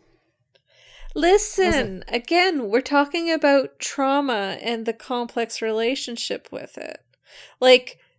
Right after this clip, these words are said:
Speaker 1: Sam and Dean have their mother's killer standing beside them at the same time.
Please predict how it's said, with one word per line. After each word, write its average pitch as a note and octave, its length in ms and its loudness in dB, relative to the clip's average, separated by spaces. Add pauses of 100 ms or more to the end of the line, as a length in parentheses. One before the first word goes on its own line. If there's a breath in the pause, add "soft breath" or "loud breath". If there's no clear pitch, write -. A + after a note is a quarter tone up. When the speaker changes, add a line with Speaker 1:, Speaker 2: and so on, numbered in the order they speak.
(340)
Speaker 1:
Sam D4+ 440 4
and C4 180 0
Dean B3+ 520 0
have A3 560 2
their A3+ 160 4
mother's A#3 460 4
killer B3+ 540 4
standing A#3+ 540 0
beside A#3 640 0
them A2+ 380 -10 (200)
at A#3+ 200 -6
the A#3 80 -4
same A#3 360 -4
time. B3 640 -12